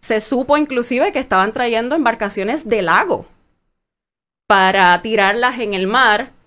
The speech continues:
eh, por lo cual en muchas ocasiones se ven cancelaciones y es simplemente por una cuestión de logística que no está respondiendo a las necesidades de los residentes, sino más bien a las privatizadoras,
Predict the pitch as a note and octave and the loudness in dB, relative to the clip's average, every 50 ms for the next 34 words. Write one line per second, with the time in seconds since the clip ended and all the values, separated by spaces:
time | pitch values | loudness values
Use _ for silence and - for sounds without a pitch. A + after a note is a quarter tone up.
0 | _ _ _ _ _ _ _ _ - - G#3 G3+ G3 G3 G3 F#3+ G3 A3 A3 G3 | _ _ _ _ _ _ _ _ -4 -2 0 0 2 0 0 0 0 0 0 2
1 | G3 G3+ G3 G#3 G#3 G3+ G3 G3 G3 F#3+ F#3 F#3+ F#3+ - D4 D4+ D#4+ C#4+ D4+ C4 | 0 -2 2 2 2 2 4 2 0 -2 -4 -4 -4 -2 -2 0 0 0 0 -2
2 | B3+ - A#3+ B3 D#4 E4+ - - B3 A3 A3 A#3 B3 B3 A#3+ A#3+ A#3+ - A#3 G3+ | -2 -2 -2 -2 -2 -4 -2 -2 -2 0 0 -2 -2 -2 -4 -4 -2 -2 0 0
3 | F#3 F#3+ F#3 - C#4 C#4 E4+ F4 - A#3+ A3+ G3+ G3 G3 - - A#3+ A#3 A#3+ C4 | 0 -2 -2 -2 2 2 4 4 4 2 0 -2 -4 -4 -4 -4 -4 -4 -2 -2
4 | C#4 B3 A#3+ B3+ C#4+ D#4 D4+ - C4 A#3+ - F3 E3 F3 F3+ F3+ F3+ A3 G#3 G3 | -2 0 0 0 0 -2 0 -2 -4 -4 -4 -6 -6 -4 -6 -4 -4 -6 -6 -8
5 | - - A#3 B3 C#4 D4+ D4+ C#4 A3+ B3+ C4+ C#4+ D4+ D4 D4+ F4+ F#4 F4+ - C#4 | -8 -6 -4 -2 0 0 0 0 0 -2 0 0 -2 -2 -2 -4 -6 -6 -8 -12
6 | A3+ - B3 C#4 - - _ _ _ _ _ _ _ _ _ - B3+ B3 B3 B3 | -8 -6 -6 -8 -8 -12 _ _ _ _ _ _ _ _ _ -2 0 0 2 2
7 | C#4 G4+ G4 - A4 A4 A4 G#4+ G#4 G#4 F#4+ F4+ F4 E4+ G4 F#4 E4+ E4 D#4 C#4 | 0 0 0 0 -2 0 0 0 -2 0 0 0 2 2 2 2 2 2 2 2
8 | C#4 C#4+ C#4 - C#4+ C#4+ - D4+ C#4 B3 C4 C4+ C#4+ D4 B3+ D4 C#4 C4+ C#4 D4 | 0 -2 -4 -4 -6 -6 -4 -2 0 0 0 0 0 -2 -2 -2 -2 -2 -2 -2
9 | C#4+ C#4+ D4 D4 D4+ D4+ D#4 E4 F4 E4 E4 C4 C4 - B3+ A3 G3+ G3 G3+ A3+ | -2 -2 -4 -2 -4 -4 -2 -2 -2 0 0 -2 -4 -4 -6 -6 -4 -4 -2 -2
10 | B3 C4 C#4 F#4 A#4 B4 A#4+ - _ _ _ _ _ _ _ _ - - G#3+ G3+ | -4 -4 -4 -6 -6 -6 -8 -14 _ _ _ _ _ _ _ _ -4 -2 -2 0
11 | G3+ D4 - G4+ F#4 F#4 E4+ D#4+ E4+ F4 E4+ - D#4+ D4+ B3+ A#3 A#3 A#3+ B3 D#4 | -2 -2 -4 -4 -2 0 0 0 0 -4 -2 0 0 2 2 2 2 2 0 -2
12 | - - | -6 -10